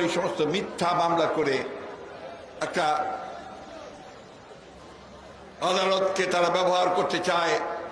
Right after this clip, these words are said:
তাদের নির্যাতনের হাতিয়ার হিসেবে, উইপনাইজ করতেছে তারা, সেইভাবে তো ব্যবহার করে তারা আজকে এই শাসন ব্যবস্থায় টিকে থাকতে চায়। আপনারা দেখেছেন ইতিমধ্যে এই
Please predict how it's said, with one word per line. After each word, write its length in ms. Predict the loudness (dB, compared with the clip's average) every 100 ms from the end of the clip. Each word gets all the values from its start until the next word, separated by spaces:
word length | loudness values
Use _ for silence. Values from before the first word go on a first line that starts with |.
| -10 -10 -4
তাদের 260 | 0 2 4 2
নির্যাতনের 580 | 2 2 2 4 4 4
হাতিয়ার 400 | 2 2 4 4
হিসেবে, 300 | 2 2 2 0 -2 -8 -10 -12 -14 -14 -4
উইপনাইজ 500 | -2 0 2 4 2 2
করতেছে 360 | 2 2 2 0 0
তারা, 180 | 2 0 -4 -8 -12 -14 -16 -16 -18 -8
সেইভাবে 360 | 0 2 4 2 2
তো 60 | 2
ব্যবহার 240 | 4 2 2
করে 160 | 2 0 0 -6 -14 -12 -2
তারা 140 | 2 2
আজকে 220 | 0 -2 -2 -4 -10 -14 -4 -2
এই 60 | 0
শাসন 280 | 2 0 0 -2
ব্যবস্থায় 300 | -2 -2 -6
টিকে 200 | -6 -6 -8
থাকতে 220 | -10 -12 -12
চায়। 160 | -12 -14 -16 -18 -20 -20 -20 -20 -20 -14 -6
আপনারা 200 | 0 2 2
দেখেছেন 400 | 2 4 4 2 0 -2 -6 -10 -12 -12 -12 -4 -2
ইতিমধ্যে 460 | 0 2 2 4
এই 60 | 4